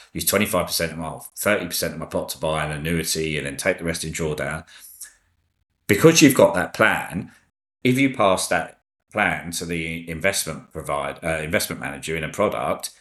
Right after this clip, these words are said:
the default investment strategy can be built around your plan because you've got an idea of what that person's gonna do rather than sort of second guessing,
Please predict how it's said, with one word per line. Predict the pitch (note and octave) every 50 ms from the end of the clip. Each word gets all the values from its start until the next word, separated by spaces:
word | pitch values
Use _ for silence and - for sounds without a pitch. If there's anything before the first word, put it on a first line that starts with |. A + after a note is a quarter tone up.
| _ _ _
the | - E2+
default | E2+ A2+ B2 B2+ B2+ - - F2 E2 D2
investment | D#2 E2+ G2+ G2+ G2+ - - - -
strategy | - E2+ D2 - C2+ - D2 E2+ F#2
can | F2+ - F2+ F2 F2
be | E2+ E2+
built | E2 E2+ F#2+ F#2 F#2 -
around | D#2+ E2 F2 E2+ E2+
your | D#2+ E2 D2+
plan | - - C#2+ A2 C#2+ C2 B1+ B1+
because | - - - F2+ D#2+ D#2 - - - - _ _ -
you've | F#2 F2+ E2+ E2+
got | E2+ F2 D#2+ F2
an | E2 D#2
idea | D#2+ D#2+ E2+ - F2 D#2+ D#2+ D#2
of | D2+ D2+
what | E2+ E2+ - D#2+
that | D#2+ D#2+ -
person's | F2 E2+ D#2+ - F2 F2 E2
gonna | F2+ E2 E2 D2
do | - - G2+ D2+ C2+ D2+ E2 - - - - - _ _ _
rather | - F2+ F2 F2 E2+ D#2 E2+
than | D#2 E2+ E2 D#2+ D#2 D#2 D2
sort | - - F#2 D#2 -
of | -
second | - - E2+ - - D#2 D2+
guessing, | D#2 D#2+ D2+ - - E2 D2+ C#2+ D2 D#2 E2+ -